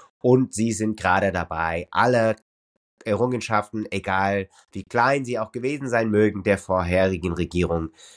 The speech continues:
zu streichen. Wie konnte das so schnell, äh, so weit kommen? Was sind, äh, die Mechanismen hinter den Kürzungen? Warum, äh, oder was haben diesen Kürzungen auch mit der Bundesebene zu tun?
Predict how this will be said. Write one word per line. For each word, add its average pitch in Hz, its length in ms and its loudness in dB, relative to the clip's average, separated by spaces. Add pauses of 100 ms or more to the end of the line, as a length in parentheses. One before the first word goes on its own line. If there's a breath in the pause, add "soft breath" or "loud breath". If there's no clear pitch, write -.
(140)
zu - 140 -2
streichen. 73 560 -4 (800)
Wie 165 200 6
konnte 151 280 2
das 127 160 0
so 117 100 -4
schnell, 98 480 0 (420 loud breath)
äh, 90 360 0 (120)
so 95 520 -6
weit 87 340 -4 (100)
kommen? 147 440 -2
Was 110 300 -2
sind, 131 100 -4
äh, 101 200 -4
die 92 200 -4
Mechanismen 104 600 2
hinter 156 280 4
den 143 160 2
Kürzungen? 117 580 2 (440 loud breath)
Warum, 117 720 2
äh, 104 260 4
oder 95 200 -2
was 113 200 -2
haben 120 240 0
diesen 110 240 -8
Kürzungen 110 440 -2
auch 104 200 0
mit 104 140 0
der 107 80 2
Bundesebene 143 580 4
zu 120 180 -2
tun? 123 360 2